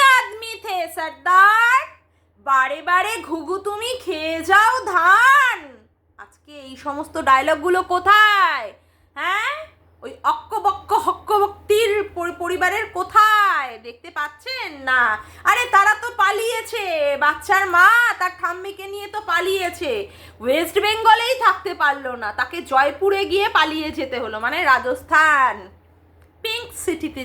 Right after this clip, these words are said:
যেতে হলো। হুম, সেখানে গিয়ে দেখুন রান্না বান্না করে তাদেরকে খেতে হচ্ছে। নন বেঙ্গলি বাড়িতে উঠেছে। রাজস্থানে তো সা-, সাধারণত সব ভেজিটেরিয়ান, আর ওদের তো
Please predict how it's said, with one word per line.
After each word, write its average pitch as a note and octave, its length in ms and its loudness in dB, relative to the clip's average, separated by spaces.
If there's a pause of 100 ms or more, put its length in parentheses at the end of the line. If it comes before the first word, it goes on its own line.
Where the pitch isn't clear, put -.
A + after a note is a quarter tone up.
যেতে G#3 220 -8 (100)
হলো। F3+ 240 -12 (100)
হুম, F3+ 440 -14 (580)
সেখানে E4+ 320 0 (100)
গিয়ে F#4+ 220 0
দেখুন G#4+ 180 -2 (100)
রান্না E4 280 4 (100)
বান্না E4 300 0 (100)
করে D#4+ 160 -4 (100)
তাদেরকে C4 360 -6
খেতে G#3 380 -12
হচ্ছে। F3+ 340 -14 (2000)
নন C#4 240 2
বেঙ্গলি C#4+ 460 -4
বাড়িতে A#3+ 260 -4 (100)
উঠেছে। C4+ 280 -14 (180)
রাজস্থানে - 560 -6
তো A#4 60 -8 (100)
সা-, A3+ 280 -4
সাধারণত A#3+ 380 -10 (100)
সব - 100 -12 (480)
ভেজিটেরিয়ান, C#4+ 640 0
আর C4 80 2 (140)
ওদের B3 240 -4
তো F4 60 -2